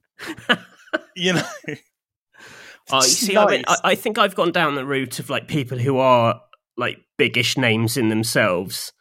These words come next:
Speaker 2: So
Speaker 1: Okay, well,
Speaker 2: people
Speaker 1: I'm
Speaker 2: who are
Speaker 1: open
Speaker 2: just,
Speaker 1: to it.
Speaker 2: you know, so, like, I think,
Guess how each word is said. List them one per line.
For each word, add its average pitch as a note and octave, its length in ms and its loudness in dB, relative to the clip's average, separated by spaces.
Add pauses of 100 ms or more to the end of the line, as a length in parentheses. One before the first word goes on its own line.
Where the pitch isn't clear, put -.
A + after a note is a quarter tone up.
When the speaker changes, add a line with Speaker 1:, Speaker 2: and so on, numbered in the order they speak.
(320)
Speaker 2:
So - 260 2
Speaker 1:
Okay, C3+ 160 4
well, - 20 -2
Speaker 2:
people A#2+ 300 2
Speaker 1:
I'm A#2 60 0
Speaker 2:
who A2+ 100 6
are A2+ 60 4
Speaker 1:
open A2+ 80 0
Speaker 2:
just, A#2 240 0
Speaker 1:
to A2 100 -12
it. F#3 100 -8 (800)
Speaker 2:
you C#3 120 0
know, G2+ 300 -4
so, F3+ 520 0 (260)
like, D#3 300 -2
I G#3 160 4
think, F#3 480 -6